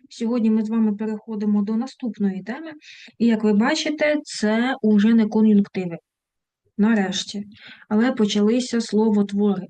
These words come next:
І сьогодні у нас з'єднання іменників із дієсловами. Ну що, готові? Поїхали. Давайте трошечки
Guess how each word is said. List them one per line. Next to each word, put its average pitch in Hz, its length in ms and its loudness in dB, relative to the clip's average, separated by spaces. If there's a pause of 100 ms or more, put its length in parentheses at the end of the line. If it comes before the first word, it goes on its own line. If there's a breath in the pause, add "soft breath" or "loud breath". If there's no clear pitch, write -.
(100)
І 208 340 0
сьогодні 240 560 -6
у 240 120 -4
нас 247 360 -2
з'єднання 185 720 -2 (120)
іменників 208 760 0
із 214 280 -2
дієсловами. 196 760 -4 (120)
Ну 233 140 -4
що, 202 280 -10 (120)
готові? 233 480 0 (640 loud breath)
Поїхали. 196 500 -2
Давайте 208 320 -4
трошечки 202 560 -6